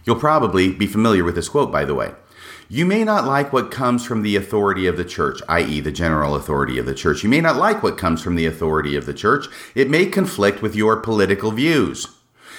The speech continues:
It may contradict your social views. It may interfere with some of your social life. Your safety, however, your safety and ours depends upon whether or not we follow.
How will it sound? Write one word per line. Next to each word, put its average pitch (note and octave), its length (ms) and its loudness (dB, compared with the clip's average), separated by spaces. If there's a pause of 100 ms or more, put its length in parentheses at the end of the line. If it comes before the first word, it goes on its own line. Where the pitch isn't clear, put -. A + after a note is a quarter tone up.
(120)
It A#2+ 140 0
may D3+ 120 2
contradict D3+ 600 0
your E3+ 100 2
social G3+ 500 0
views. C#2+ 360 -4
It G#2 80 0
may F3+ 160 2
interfere D3+ 420 0
with A#2+ 140 0
some B2+ 200 2
of B2+ 120 -2
your C#3 100 2
social F#2 480 0
life. F2 400 0 (300)
Your C#3 260 0
safety, F#2+ 460 0
however, D2+ 400 0
your C#3 260 -2
safety A2+ 540 0
and G2+ 100 0
ours F#2 460 0 (320)
depends G3+ 500 0
upon D2 460 -2 (260)
whether D#3+ 340 0
or C#3+ 240 2
not F2 520 -2
we F#2+ 480 -2
follow. F2+ 640 -2